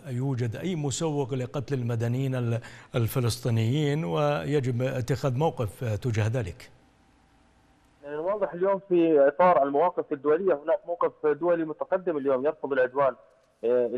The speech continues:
Speaker 2: على شعبنا ويدعو إلى وقف العدوان الإسرائيلي، لأنه اليوم جرائم الإبادة التي يرتكبها الاحتلال الإسرائيلي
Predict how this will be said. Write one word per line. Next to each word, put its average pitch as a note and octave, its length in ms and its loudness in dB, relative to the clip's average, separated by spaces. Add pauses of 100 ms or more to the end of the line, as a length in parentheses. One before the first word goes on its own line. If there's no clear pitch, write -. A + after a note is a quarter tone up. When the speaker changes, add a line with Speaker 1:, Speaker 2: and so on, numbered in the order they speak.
Speaker 2:
على B2 260 0
شعبنا D3+ 380 2
ويدعو F3 380 4
إلى E3 160 0
وقف G3+ 320 -4
العدوان C3+ 400 2
الإسرائيلي، C#3 680 -2
لأنه E3 360 2
اليوم F3+ 220 2
جرائم E3+ 320 2
الإبادة D3+ 580 2
التي C3 260 -2
يرتكبها D3+ 360 -4
الاحتلال C#3 240 -4
الإسرائيلي D3 440 -2